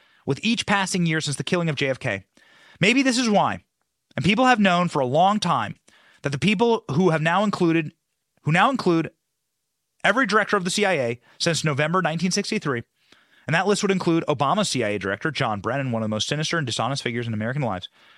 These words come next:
The C I A has lied to you, withheld from you, kept documents from you, kept the truth from you. Was it the C I A that did this?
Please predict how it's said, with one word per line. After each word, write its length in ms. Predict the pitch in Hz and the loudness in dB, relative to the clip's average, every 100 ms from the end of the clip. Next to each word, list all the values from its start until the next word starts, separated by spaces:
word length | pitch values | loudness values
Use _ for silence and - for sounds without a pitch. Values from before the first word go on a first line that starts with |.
| _ _ _ _ _ | _ _ _ _ _
The 140 | 175 | -2
C 320 | 165 - 202 214 | 0 -2 0 0
I 120 | 208 | 2
A 260 | 156 139 | 2 0
has 240 | 131 143 123 | 0 -2 -2
lied 340 | 123 120 120 | -2 -2 -4
to 120 | - 98 | -4 -4
you, 200 | 82 - _ _ | -6 -10 _ _
withheld 460 | 120 - 156 196 156 | -6 -2 0 0 -2
from 200 | 131 101 | -6 -6
you, 200 | 76 - _ _ | -8 -14 _ _
kept 320 | 190 - - | -4 -4 -4
documents 560 | 156 156 - 117 95 - | -2 -2 -4 -6 -6 -10
from 240 | - 127 98 | -6 -4 -4
you, 200 | 80 - _ _ _ _ | -8 -12 _ _ _ _
kept 240 | - 196 - | -4 -4 -4
the 80 | 156 | -4
truth 400 | - 208 143 - | 0 0 -2 -4
from 320 | - 165 147 | 0 0 0
you. 240 | 131 85 _ _ _ _ _ _ _ _ _ _ - | -4 -6 _ _ _ _ _ _ _ _ _ _ 0
Was 220 | 147 214 | 2 2
it 100 | 320 _ | -2 _
the 60 | 233 | -2
C 200 | - 339 | 0 2
I 120 | 330 | 4
A 400 | 339 359 370 226 - _ _ _ _ 247 | 4 4 2 -2 -10 _ _ _ _ -2
that 120 | 214 | 0
did 160 | 311 | 0
this? 400 | 330 403 - - | 2 2 0 -2